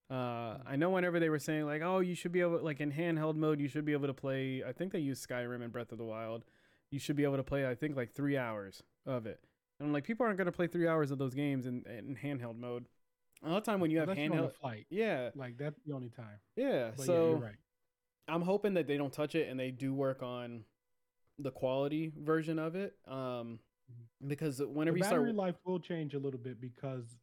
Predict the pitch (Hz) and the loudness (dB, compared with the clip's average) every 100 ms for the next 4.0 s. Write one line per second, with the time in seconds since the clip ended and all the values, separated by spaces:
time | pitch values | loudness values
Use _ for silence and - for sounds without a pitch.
0 | _ 143 135 127 139 147 151 139 123 120 | _ -8 -6 -4 -2 0 0 0 -4 -4
1 | 127 175 190 143 117 120 110 107 - 120 | -4 0 2 2 0 -6 -10 -14 -12 -12
2 | 101 101 160 143 123 117 _ _ _ _ | -12 -4 2 2 0 -4 _ _ _ _
3 | - 170 156 151 110 147 147 139 131 | -4 0 2 2 0 -2 0 0 -2